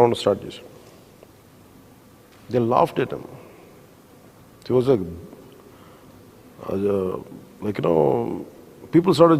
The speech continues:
joking about him. Gone mad, Dasharath has gone mad. వన్ ఇయర్ చేశాడు, ఏం అవ్వాల, చిన్న ముక్క బయలుంది. He went on, he went on.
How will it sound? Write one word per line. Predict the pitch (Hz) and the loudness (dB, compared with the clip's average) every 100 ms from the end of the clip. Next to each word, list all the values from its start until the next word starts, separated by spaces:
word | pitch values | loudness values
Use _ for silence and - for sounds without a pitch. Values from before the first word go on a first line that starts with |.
| 123 | 6
joking | 160 151 147 | 6 6 2
about | 117 110 - | 2 -2 -4
him. | - - - - - - - 131 | -12 -12 -20 -20 -20 -18 -2 6
Gone | 143 143 131 | 6 8 8
mad, | 135 120 | 6 4
Dasharath | 117 139 131 131 | 0 0 -2 -2
has | 110 117 | -2 -2
gone | 117 107 | 0 -2
mad. | 104 - - - - - - - - - - - - - - - - - - - - - - - 120 | -4 -6 -12 -20 -20 -20 -20 -20 -20 -20 -20 -20 -20 -20 -20 -20 -20 -20 -20 -20 -20 -20 -20 -8 0
వన్ | 127 | 2
ఇయర్ | 151 135 | 2 2
చేశాడు, | 117 92 - - - - - 87 127 | -6 -6 -12 -14 -20 -20 -18 -8 -2
ఏం | 170 | 0
అవ్వాల, | 135 127 90 - | 2 0 -2 -2
చిన్న | 117 123 107 | -2 0 0
ముక్క | - 135 | 0 2
బయలుంది. | 101 85 73 - - - - - - - - - - - - | 2 0 -8 -16 -20 -20 -20 -20 -20 -20 -20 -20 -20 -8 -2
He | 131 | 4
went | 170 160 165 | 4 4 0
on, | 123 | 2
he | 123 139 | 2 0
went | 151 | 0
on. | 120 | -2